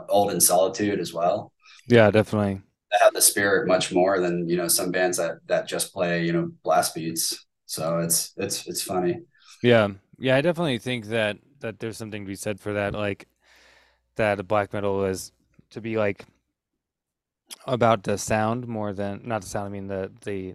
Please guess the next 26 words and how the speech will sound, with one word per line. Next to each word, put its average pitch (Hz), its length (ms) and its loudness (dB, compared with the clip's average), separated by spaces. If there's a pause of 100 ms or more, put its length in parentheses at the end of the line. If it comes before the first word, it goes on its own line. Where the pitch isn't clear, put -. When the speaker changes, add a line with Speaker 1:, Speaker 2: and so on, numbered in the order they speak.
Speaker 2:
the 98 80 -16
spirit 107 380 -8
more 98 200 -12
than 90 320 -16
the, 87 420 -14
the 98 80 -16
sound. 92 460 -8
So 98 120 -6
it's 95 140 -6
like, 95 320 -6 (600)
you 139 120 -8
can 127 100 -4
be 127 100 0
making 127 320 -2
something 117 320 -4
that 107 120 -4
sounds 120 300 2
like 131 120 4
black 123 260 6
metal, 123 200 8
but 107 200 8
if 101 100 2
it's 110 260 2
not 113 220 4
talking 113 340 4
about 107 440 4